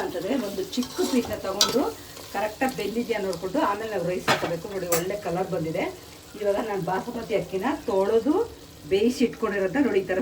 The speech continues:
ಸೋರಿಸ್ಕೊಂಡಿದ್ದೀನಿ. ಇದನ್ನ ಇವಾಗ ಇದಕ್ಕೆ ಹಾಕೊಳ್ತಾ ಇದ್ದೀನಿ. ಒಂದು ಸೆವೆಂಟಿ ಪರ್ಸೆಂಟು ಇದರಲ್ಲೇ ಬೆಂದೋಗ್ಬಿಟ್ಟಿದೆ. ಇನ್ನು ತರ್ಟಿ ಪರ್ಸೆಂಟ್ ಇದನ್ನ ಕ್ಲೋಸ್ ಮಾಡಿರ್ತೀವಲ್ಲ, ಆವಾಗ ಬೆಂದೋಗುತ್ತೆ ಅಷ್ಟೇ. ನೋಡಿ ಇವಾಗ ಅನ್ನ ರೈಸ್ ಹಾಕಿದ್ಮೇಲೆ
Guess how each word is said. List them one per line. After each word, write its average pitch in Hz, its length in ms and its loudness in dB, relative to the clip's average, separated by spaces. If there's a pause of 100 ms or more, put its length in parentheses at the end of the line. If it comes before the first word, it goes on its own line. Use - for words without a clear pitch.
(120)
ಸೋರಿಸ್ಕೊಂಡಿದ್ದೀನಿ. 175 680 2 (300)
ಇದನ್ನ 190 240 0 (320)
ಇವಾಗ 175 240 -2
ಇದಕ್ಕೆ 175 240 0 (100)
ಹಾಕೊಳ್ತಾ 165 380 -2
ಇದ್ದೀನಿ. 151 200 0 (1800)
ಒಂದು 202 140 -2 (120)
ಸೆವೆಂಟಿ 240 400 6
ಪರ್ಸೆಂಟು 240 440 2
ಇದರಲ್ಲೇ 226 400 2
ಬೆಂದೋಗ್ಬಿಟ್ಟಿದೆ. 190 640 4 (640)
ಇನ್ನು 226 200 0 (520)
ತರ್ಟಿ 214 280 2 (100)
ಪರ್ಸೆಂಟ್ 240 320 0
ಇದನ್ನ 208 240 -2
ಕ್ಲೋಸ್ 240 280 8
ಮಾಡಿರ್ತೀವಲ್ಲ, 190 560 2 (540)
ಆವಾಗ 208 220 6 (220)
ಬೆಂದೋಗುತ್ತೆ 180 480 6
ಅಷ್ಟೇ. - 200 -4 (140)
ನೋಡಿ 190 180 0
ಇವಾಗ 180 180 0
ಅನ್ನ 190 120 -2 (160)
ರೈಸ್ 233 220 2 (140)
ಹಾಕಿದ್ಮೇಲೆ 190 640 0